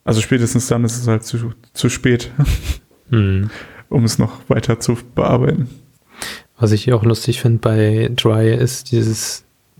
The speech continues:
Speaker 2: Gegen-, dieser Gegensatz, das Wet-Prinzip, ähm,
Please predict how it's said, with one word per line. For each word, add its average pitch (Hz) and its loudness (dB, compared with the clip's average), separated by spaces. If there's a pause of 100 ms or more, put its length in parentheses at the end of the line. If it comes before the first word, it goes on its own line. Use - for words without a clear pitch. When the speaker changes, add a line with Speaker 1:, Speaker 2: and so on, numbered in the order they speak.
(220)
Speaker 2:
Gegen-, 120 2 (300)
dieser - -4
Gegensatz, 120 2 (140)
das 127 -2 (520)
Wet-Prinzip, 127 2 (1120)
ähm, 107 2